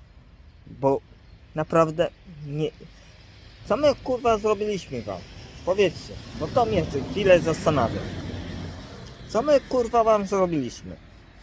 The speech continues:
To, że jestem, e, na YouTubie, że jesteśmy popularni, to was boli? Dupa piecze, na pewno. Bo nikt z was, nikt z was by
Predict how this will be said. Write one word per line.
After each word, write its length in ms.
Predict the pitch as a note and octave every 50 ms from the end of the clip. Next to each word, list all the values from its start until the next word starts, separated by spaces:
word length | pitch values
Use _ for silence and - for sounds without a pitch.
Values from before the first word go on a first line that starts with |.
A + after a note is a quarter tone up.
| - - - - - -
To, 220 | - E3+ F#3+ G3+
że 180 | F#3 - E3 D#3
jestem, 340 | D#3+ E3+ E3 - - D#3+ D3+ - - - - - -
e, 40 | B2 C3 C3 C3 C3+ - -
na 280 | C3+ E2+ A#2 C#3 D3 C#3+
YouTubie, 720 | C#3+ C#3 - - - D#3+ D3 A2+ A#2 A#2 B2+ C3 C#3+ D3 - - - - - -
że 360 | G#2+ A2+ B2+ C3 C3 A#2 F#2 - -
jesteśmy 520 | - C3 C#3 - - D#3 C#3+ - - C#3
popularni, 580 | B2 - - - B2 A#2+ A2+ A2 A#2+ C3+ C#3+ - _
to 160 | - D#3+ C#3 - - - - - A#2+
was 220 | C3 C3 A#2+ -
boli? 400 | A#2 G2+ A2+ A2 A2+ C#3 A3 C4 - - - - - - - - - - - - - - - - - - - - - - A#2+ -
Dupa 280 | B2+ D3 C#3+ - B2+
piecze, 480 | - _ - B2 A2 G2 _ - F2+ E2 - - - _ _ - _
na 120 | B2+ C3 C3
pewno. 360 | - B2+ A2 F#2 D#2+ D2+ D#2 - - - - - - - - - - - - - - - - - - - - - - - - - - _
Bo 140 | A2+ A#2 B2
nikt 280 | C3 D#3 - - -
z 120 | B2 B2 B2+
was, 460 | A#2 D3+ C#3+ D3 C#3+ D3+ - - - - - - - - - - G#2+
nikt 320 | A2+ C#3 E3 - - -
z 160 | B2 B2+ -
was 380 | - - B2+ A#2+ C3 F3 - - - - - - - - - - - -
by 320 | G#2 G#2+ A#2 D3 D#3+ F#3+